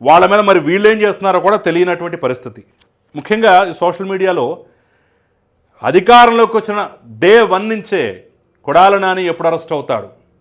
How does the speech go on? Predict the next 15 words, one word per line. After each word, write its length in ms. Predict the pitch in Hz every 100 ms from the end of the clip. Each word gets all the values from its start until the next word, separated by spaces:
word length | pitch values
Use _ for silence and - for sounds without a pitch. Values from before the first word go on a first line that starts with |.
| -
ఎప్పుడు 180 | 123 160
జైల్లో 320 | 180 180 170
పెడతారు, 420 | 151 139 107 92
వంశీని 420 | 113 185 - 214 190
ఎప్పుడు 180 | 175
అరెస్ట్ 280 | 175 170 -
చేస్తారు 400 | 156 - 143 104 - _ _ _ _ -
అనేటటువంటి 840 | 156 185 190 185 170 165 160 156 156 -
ఆశ 340 | 143 190 190
కానివ్వండి, 560 | 202 175 156 135 127 135
ఎదురుచూపులు 640 | 120 156 226 - 226 185
కానివ్వండి, 580 | 160 147 143 147 127 135 _ _ -
చాలా 200 | 110 131
ఎక్కువగా 680 | 123 107 _ _ - 190 190
ఉన్నాయన్నమాట. 480 | 165 127 113 92